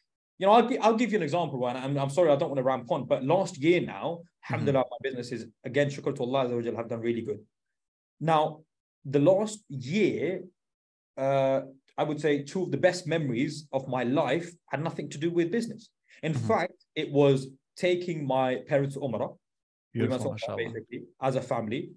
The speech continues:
Speaker 1: Best moments of my life. Uh, and my parents came to U A E and stayed with me and lived with me,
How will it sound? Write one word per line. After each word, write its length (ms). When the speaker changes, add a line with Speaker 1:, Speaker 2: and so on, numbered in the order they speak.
Speaker 1:
Best 380
moments 320
of 80
my 140
life. 340
Uh, 400
and 340
my 280
parents 280
came 400
to 60
U 60
A 40
E 320
and 280
stayed 300
with 100
me 100
and 100
lived 160
with 80
me, 160